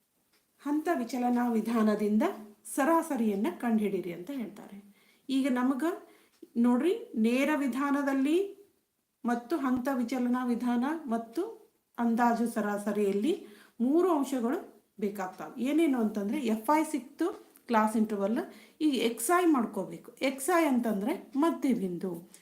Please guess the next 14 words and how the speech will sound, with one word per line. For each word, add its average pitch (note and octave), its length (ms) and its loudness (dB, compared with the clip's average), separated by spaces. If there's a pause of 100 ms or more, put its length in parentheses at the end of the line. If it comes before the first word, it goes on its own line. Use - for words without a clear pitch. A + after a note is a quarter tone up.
(120)
ಎದ್ರದ್ದು B3+ 420 2
ಮಧ್ಯಬಿಂದು A3+ 640 4
ಅಂದ್ರೆ G3+ 300 -4 (340)
ವರ್ಗ A3+ 320 0 (120)
ಅಂತರದ G#3+ 460 0
ಮಧ್ಯಬಿಂದು. F#3 1000 -4 (320)
ಐದು, C#4 380 2
ಒಂದು C4 240 4
ಕೂಡಿಸ್ರಿ A3+ 720 -4
ಆರು. G#3+ 440 -2
ಈಗಾಗಲೇ G#3+ 520 0
ಹಿಂದಿನ G#3+ 340 4
ವಿಡಿಯೋಗಳಲ್ಲಿ G3+ 520 0
ಹೇಳಿದ್ದೀನಿ, G#3+ 580 2